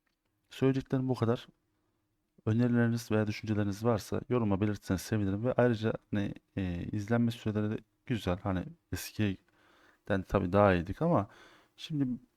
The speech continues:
bizi daha çok öne çıkarmak için algoritma bizi aşağı salladı. Öne çıkarmak için destek amaçlı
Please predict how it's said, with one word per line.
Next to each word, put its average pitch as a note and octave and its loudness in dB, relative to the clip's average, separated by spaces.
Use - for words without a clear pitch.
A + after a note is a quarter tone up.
bizi B2 -2
daha B2 6
çok A#2+ -4
öne A2+ 2
çıkarmak A#2 -4
için - -6
algoritma A2 2
bizi G#2 0
aşağı A2+ 2
salladı. E2+ -2
Öne B2 0
çıkarmak G#2 -4
için - -20
destek A2+ -2
amaçlı G#2 -2